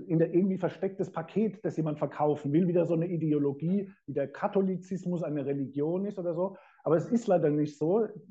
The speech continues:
Und was heißt nicht leider? Es ist nicht so. Der, der, der Libertäre, da steckt ja das Wort Liberté, also Freiheit drin.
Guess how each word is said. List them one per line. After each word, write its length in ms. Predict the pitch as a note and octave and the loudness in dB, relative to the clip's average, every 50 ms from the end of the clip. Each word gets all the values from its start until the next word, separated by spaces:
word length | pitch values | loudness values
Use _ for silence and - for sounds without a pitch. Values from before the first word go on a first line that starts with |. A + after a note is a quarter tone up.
| - _ - - - - | -20 _ -20 -18 -8 -6
Und 120 | D#3+ C#3 | -4 -2
was 120 | E3 - C#3 | -2 -2 -2
heißt 160 | B2 - - | -2 0 0
nicht 220 | F#3+ G#3+ - - D3 | 0 0 0 -2 -2
leider? 340 | D3+ F3+ A#3 G3 E3+ E3 | 0 0 2 2 0 0
Es 140 | E3+ - - | 0 0 0
ist 240 | A3 C4 - - - | -2 -2 -2 -2 -4
nicht 260 | F#3 E3 - - - - | -4 -4 -4 -8 -8 -6
so. 320 | - C3+ D3 F#3+ G#3+ - - - _ _ _ _ _ _ _ _ | -2 0 0 -2 -2 -6 -12 -20 _ _ _ _ _ _ _ _
Der, 100 | - C3+ | -6 -6
der, 300 | C3+ - - - C#3+ C#3+ | -6 -6 -2 -2 -2 -2
der 160 | C#3 C#3+ C3+ C#3+ | 0 -2 -2 0
Libertäre, 840 | C#3+ D#3+ G#3+ A3+ B3 A3 G#3+ - - F#3+ G3 G3+ G3 G#3 G#3 G#3 | 2 2 2 2 2 0 0 -2 -2 0 0 0 0 -2 -4 -2
da 100 | - F3 | -4 -6
steckt 220 | E3+ - F3 F3 | -4 -4 -4 -4
ja 60 | F3 D#3 | -4 -4
das 180 | D#3 D#3 - | -4 -4 -4
Wort 180 | D#3+ D3+ C3+ - | -4 -4 -2 -2
Liberté, 560 | E3+ E3+ F3 D#3+ C#3 B2+ - - F3 A3 A#3 | -2 0 0 0 -2 -2 -2 0 2 2 4
also 200 | G3 D3+ C3+ D3 C3+ | 2 2 0 -2 -4
Freiheit 680 | - - C#3 D3 E3 F#3+ G3 F#3 G3+ G3+ G#3 G3+ - - | -2 -2 0 2 2 2 2 2 0 0 -2 -2 -6 -6
drin. 380 | D#3+ F#3 G3 G3+ G#3+ A3+ - | -2 -2 0 0 0 -2 -4